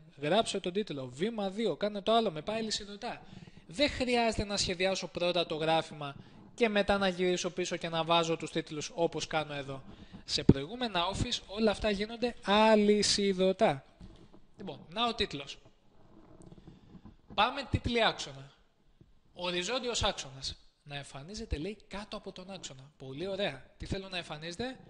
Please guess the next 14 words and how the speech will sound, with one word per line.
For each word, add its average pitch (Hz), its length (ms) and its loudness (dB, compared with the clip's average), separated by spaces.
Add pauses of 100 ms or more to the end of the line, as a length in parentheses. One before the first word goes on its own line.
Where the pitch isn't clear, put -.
(320)
Σβήνω 180 840 2
αυτό 190 260 -2
και 190 120 -2
γράφω 202 320 4 (140)
Q. 233 220 2 (920)
Οι 147 100 -16
ποσότητες. 151 720 2 (1080)
Πολύ 147 220 -2
ωραία. 202 360 2 (1040)
Enter. 170 320 0 (960)
Πάω 180 500 6
τίτλοι 202 400 2
άξονα 214 400 0
κατακόρυφος. 214 1500 0